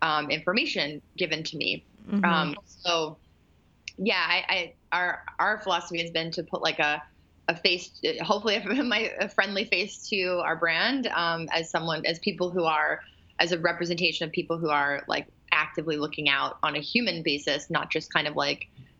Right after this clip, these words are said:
Speaker 1: a big, um, you know, unwieldy, like, brand, uh,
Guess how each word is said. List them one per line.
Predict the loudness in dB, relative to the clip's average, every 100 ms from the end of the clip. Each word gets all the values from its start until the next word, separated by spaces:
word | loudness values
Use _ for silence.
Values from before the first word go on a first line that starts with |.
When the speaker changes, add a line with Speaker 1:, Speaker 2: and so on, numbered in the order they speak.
| -4
Speaker 1:
a | -4 2
big, | 2 2 -2 -10 -6
um, | 0 2 0 -2 -6 -10 _ _ _ -8
you | -2
know, | 0 0 -2 -8 -20 _
unwieldy, | 0 0 0 0 0 0 0 0
like, | -2 -2
brand, | 0 2 2 0 -4 -6 -2
uh, | 0 2 0